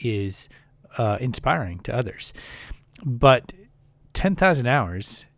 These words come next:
is one of these rules thrown around by Michael Gladwell, uh, mainly. And so it begs the question, okay, well, ten thousand hours. Okay, so I could wire my brain, but <laughs> it would take a lot of work,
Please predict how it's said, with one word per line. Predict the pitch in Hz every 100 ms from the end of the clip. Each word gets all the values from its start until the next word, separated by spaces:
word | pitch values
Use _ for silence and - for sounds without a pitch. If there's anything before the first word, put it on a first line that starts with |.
| -
is | 117 104
one | 135
of | 139
these | 113 104
rules | 143 135 -
thrown | - 104 101
around | 98 104 92
by | 98
Michael | 95 95 - 98
Gladwell, | - 107 101 90 90 - _ -
uh, | 98 85 82 -
mainly. | 101 92 85 87 - - - - _ -
And | 131 123 120
so | - - 127 120 117
it | 110
begs | 139 127
the | 123
question, | 175 - 98
okay, | 95 127
well, | 98 92 87 87 _ -
ten | 117
thousand | 101 131 98 107
hours. | 160 87 98
Okay, | 98 120
so | 104 - 113 104 _ - - - - - -
I | 165
could | 160 - 233 220 107 - -
wire | 175 143 117
my | 104
brain, | 101 170 101 92
but | 90 135 139 - - - 131 113 110 - -
<laughs> | -
it | 160
would | 156 147
take | 147 123 - -
a | 107
lot | 98 90 117 110 - - - - -
of | 120
work, | 143 - -